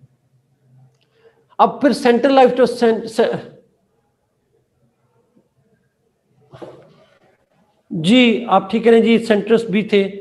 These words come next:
अ, उनको सेंटर, अ, का लफ्ज़ यूज़ करते हैं। सेंट्रिस्ट वो होते हैं जो कि, अ, they balance out, they are not left, they are not right, they are center one। लेकिन, अ, सेंटर लेफ्ट, सेंटर राइट का लफ्ज़ हम यूज़ करते हैं।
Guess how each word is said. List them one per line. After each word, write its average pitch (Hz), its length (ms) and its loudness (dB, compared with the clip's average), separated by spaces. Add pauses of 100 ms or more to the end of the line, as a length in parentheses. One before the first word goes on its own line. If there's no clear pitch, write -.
(200)
अ, 147 300 -4
उनको 180 220 -6
सेंटर, 190 500 -4
अ, - 320 -10
का 170 160 -6
लफ्ज़ 170 260 -2
यूज़ 165 140 -6
करते 170 260 -4
हैं। 151 260 -6 (280)
सेंट्रिस्ट 226 520 0
वो 233 80 4
होते 214 180 2
हैं 208 520 0
जो 196 300 2
कि, - 20 4 (460)
अ, 170 180 2 (380)
they 165 400 0
balance 208 320 2
out, 127 260 0 (1200)
they 220 260 4
are 208 180 4
not 208 200 2 (640)
left, 220 420 2
they 170 260 -2
are 170 40 -2
not 156 100 -2
right, 208 300 2
they 190 180 -6
are - 140 -4
center 131 300 -4
one। 107 120 -14 (480)
लेकिन, 202 320 2
अ, 170 320 -2
सेंटर 220 360 0
लेफ्ट, 226 260 2
सेंटर 220 300 -2
राइट 220 180 0
का 226 60 -2
लफ्ज़ 208 180 0
हम 190 120 0
यूज़ 185 160 -4
करते 202 240 -4
हैं। 165 300 -4